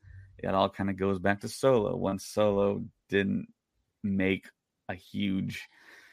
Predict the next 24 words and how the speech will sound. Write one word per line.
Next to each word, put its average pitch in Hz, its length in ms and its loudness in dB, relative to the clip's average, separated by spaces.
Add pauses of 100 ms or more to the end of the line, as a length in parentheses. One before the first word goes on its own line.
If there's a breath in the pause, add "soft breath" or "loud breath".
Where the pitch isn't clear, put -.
(380 soft breath)
a 95 80 2
huge, 107 420 2
like, - 220 -4 (520)
impact 98 640 6
money-wise, 98 760 0 (100)
they, - 340 -2
they 98 240 0
kind 101 240 2
of 101 140 0 (580)
rethought 110 600 6
their 110 120 2
strategy 104 560 0
at - 100 0
Lucasfilm - 500 -2
and - 100 -4
said, - 140 -8
"Well, 92 140 0
maybe 95 400 4
we 104 140 2
shouldn't 117 480 0
do 92 380 0
Star 90 300 0
Wars 82 200 -4
stories." 64 540 -6